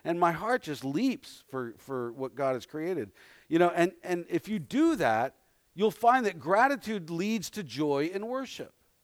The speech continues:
It really does. So this passage ends with Jesus telling this law expert that he wasn't far from the kingdom of God.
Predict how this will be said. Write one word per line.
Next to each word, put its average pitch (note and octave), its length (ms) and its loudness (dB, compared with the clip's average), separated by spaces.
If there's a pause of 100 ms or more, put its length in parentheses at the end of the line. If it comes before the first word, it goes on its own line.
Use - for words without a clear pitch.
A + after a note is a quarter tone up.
(200)
It D3+ 60 -6
really E3+ 200 2
does. - 480 -10 (1000)
So G3 140 2
this B3 180 2
passage A#3+ 560 4
ends G3+ 300 4
with E3 240 0 (260)
Jesus G#3 500 -2
telling F3+ 320 4
this D#3+ 160 -2
law E3 280 8
expert C#3 480 2
that C3+ 140 -4
he D#3+ 160 -6
wasn't G3 520 2
far E3+ 440 6
from D3 180 -6
the C3 80 -4
kingdom C3+ 420 -8
of A2 160 -8
God. A2 460 -8